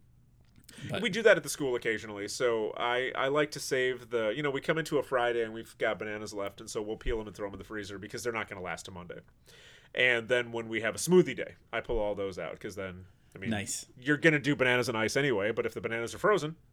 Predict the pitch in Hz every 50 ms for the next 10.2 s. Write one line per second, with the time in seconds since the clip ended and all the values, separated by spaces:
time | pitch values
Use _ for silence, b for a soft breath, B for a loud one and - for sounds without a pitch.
0 | _ _ _ _ _ - - - - 127 107 98 107 143 - - - - - -
1 | - 143 - 113 - - 87 64 - - _ - - - - - - - 117 73
2 | - - B B B B B B B B B B B 139 151 170 185 185 175 160
3 | 151 143 135 135 131 127 123 120 117 113 - - 127 123 107 113 110 104 104 101
4 | 98 - 95 110 123 127 127 123 117 110 101 98 101 95 131 131 131 131 123 -
5 | 135 127 135 175 233 214 214 170 135 123 113 104 110 156 151 - 156 170 247 294
6 | 285 214 165 139 131 135 - - 151 160 123 110 139 165 - _ - - _ _
7 | _ _ _ - _ _ _ - 160 143 - 127 - 123 120 120 - 117 117 127
8 | 104 95 92 92 92 92 - - 147 175 185 185 156 120 113 120 - 127 104 92
9 | - - b b b b b - 120 117 110 110 113 110 117 98 104 92 87 -
10 | - - - -